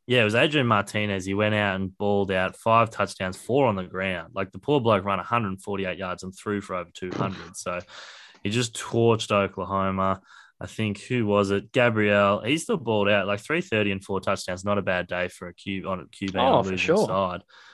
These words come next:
Speaker 1: But
Speaker 2: Yeah.
Speaker 1: it was just not able to keep up with Martinez. So that was a crazy one as well.
Speaker 2: Yeah, absolutely. So, look, it's shaping up to be a pretty good college season so far. We've got some ripper matchups this week, some ranked ones. Kentucky play Ole Miss.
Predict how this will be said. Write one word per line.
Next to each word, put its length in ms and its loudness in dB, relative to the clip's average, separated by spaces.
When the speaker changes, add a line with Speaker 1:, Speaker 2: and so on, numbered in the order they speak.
Speaker 1:
But 320 4
Speaker 2:
Yeah. 100 -10
Speaker 1:
it 60 -8
was 220 -4
just 360 -4
not 320 4
able 200 2
to 60 -4
keep 240 -6
up 100 -2
with 140 -10
Martinez. 640 -8
So 200 -8
that 200 0
was 120 -6
a 40 -12
crazy 420 -10
one 180 -16
as 140 -18
well. 300 -14
Speaker 2:
Yeah, 260 4
absolutely. 420 -2
So, 140 0
look, 180 6
it's 80 0
shaping 320 4
up 100 2
to 80 -8
be 80 -2
a 60 -2
pretty 180 -4
good 180 -8
college 280 -2
season 240 0
so 160 0
far. 180 0
We've 160 -2
got 180 6
some 140 -2
ripper 240 2
matchups 460 2
this 200 -6
week, 200 0
some 200 -8
ranked 240 -6
ones. 200 -2
Kentucky 360 -4
play 200 0
Ole 200 0
Miss. 320 2